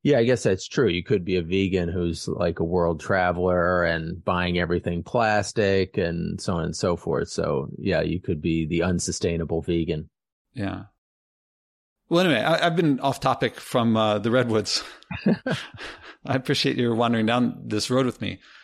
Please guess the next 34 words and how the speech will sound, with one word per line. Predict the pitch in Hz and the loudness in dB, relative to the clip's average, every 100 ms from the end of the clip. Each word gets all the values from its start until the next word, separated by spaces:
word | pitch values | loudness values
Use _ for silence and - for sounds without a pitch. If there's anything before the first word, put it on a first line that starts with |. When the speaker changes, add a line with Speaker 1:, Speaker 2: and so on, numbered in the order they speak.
| _ - | _ -4
Speaker 2:
Although | 120 | 0
I, | 123 - 127 - - | 0 -2 -10 -18 -14
it | 135 - | -12 -8
feels | - 147 147 | -2 0 2
like | 117 | 0
you've | 110 | 0
been | 117 | 0
down | 110 107 | 0 -2
it | - | 0
too, | 127 98 98 - - | 0 0 -2 -8 -8
to | 107 | -2
some | 107 | 0
degree, | 101 98 98 - - | 0 -2 -4 -6 -8
in, | 110 98 98 | -2 0 0
in | 104 | 0
your | 101 98 | 0 0
way. | 98 101 - _ _ _ _ _ _ _ - | -2 -4 -10 _ _ _ _ _ _ _ -2
Speaker 1:
Well, | 127 117 117 - | 2 4 2 2
yeah, | 107 120 110 | 2 4 4
I, | 98 101 - - | 4 2 -2 -2
I, | 95 92 _ _ _ _ _ _ - | -2 -2 _ _ _ _ _ _ -8
I | 101 | -2
feel | 117 98 | 0 2
like, | 90 90 87 | 4 2 0
uh, | 90 87 85 85 87 107 - _ _ _ _ _ _ _ _ _ | 0 2 2 0 -2 -6 -12 _ _ _ _ _ _ _ _ _
there's | 110 95 | 0 0
so | - 120 | 2 2
many | 110 101 | 4 4
different | 92 98 104 76 | 2 0 -2 -6
pathways | - 95 110 107 98 85 80 82 - | -4 0 0 0 0 2 2 0 -2
in | 98 92 | -2 0
the | 90 | 0
environmental | 82 87 87 87 87 87 87 80 | 2 0 2 0 0 0 -2 -2
space, | - - 104 90 71 - - | -4 -2 0 2 0 -6 -10